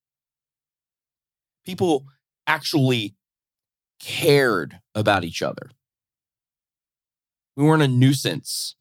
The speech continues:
to each other. Do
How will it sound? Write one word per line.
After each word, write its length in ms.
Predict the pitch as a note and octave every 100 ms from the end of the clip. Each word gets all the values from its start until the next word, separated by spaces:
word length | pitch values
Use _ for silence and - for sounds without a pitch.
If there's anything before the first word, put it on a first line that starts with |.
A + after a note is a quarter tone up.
| _ _ _ _ -
to 120 | G2
each 140 | F#2
other. 280 | D#2 - - _ _ _ _ _ _ _ _ _ _ _ _ _ _ _ G#2+
Do 540 | G#3+ A3 G#2 F2+ B2